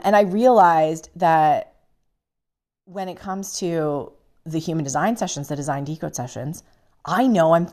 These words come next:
brilliant at that too. Like, for the right people, those sessions are life-changing, and those thirty days on Voxer are life-changing. And I have the testimonials of those cl-, amazing ideal clients being like, "Oh my God, learning my human design, working with you for a month,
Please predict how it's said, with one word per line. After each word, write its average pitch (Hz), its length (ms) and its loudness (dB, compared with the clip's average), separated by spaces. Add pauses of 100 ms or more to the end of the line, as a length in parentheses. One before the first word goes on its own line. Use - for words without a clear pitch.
brilliant 165 380 -2
at 143 100 -4
that 143 240 -2
too. 123 420 -8 (360)
Like, 175 180 2
for 220 340 4
the 226 120 0
right 175 420 2
people, - 640 -6 (400)
those 180 360 4
sessions 180 360 0
are 196 140 0
life-changing, 147 640 -4
and 139 100 -8
those 139 200 -8
thirty 156 280 -2
days 160 220 0
on 156 140 -2
Voxer 135 480 -4
are 147 160 4
life-changing. 127 580 -8
And 127 80 -10
I 131 80 -6
have 135 640 -2
the 151 80 -6
testimonials 123 1040 -10 (380)
of 160 360 2
those 175 360 4
cl-, - 260 -8
amazing 165 540 0
ideal 151 260 0
clients 143 400 -6
being 147 220 -6
like, 135 200 -4
"Oh 147 140 -4
my 139 140 -2
God, 92 320 0 (140)
learning 175 340 -2
my 190 100 0
human 175 220 -2
design, 143 400 -4
working 147 260 -6
with 156 160 -6
you 147 60 -6
for 143 160 -6
a 143 40 -6
month, 143 440 -12